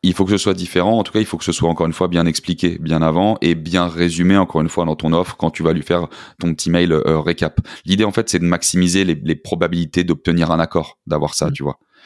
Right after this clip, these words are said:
Speaker 1: Et de derrière, potentiellement, euh, pouvoir faire aussi de l'upsell.
Speaker 2: Mm.
Speaker 1: Parce que si cette première offre convenait à l'instant T, peut-être que la deuxième,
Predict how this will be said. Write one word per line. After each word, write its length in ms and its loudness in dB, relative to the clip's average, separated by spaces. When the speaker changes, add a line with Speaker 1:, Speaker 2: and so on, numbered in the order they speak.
Speaker 1:
Et 120 4
de 120 2
derrière, 320 2
potentiellement, 720 2
euh, 120 0
pouvoir 320 -2
faire 140 2
aussi 200 0
de 60 -4
l'upsell. 340 -2
Speaker 2:
Mm. 40 -2
Speaker 1:
Parce 160 0
que 80 -2
si 160 0
cette 200 0
première 340 2
offre 240 0
convenait 380 2
à 60 4
l'instant 320 0
T, 140 0
peut-être 280 0
que 80 2
la 100 4
deuxième, 440 2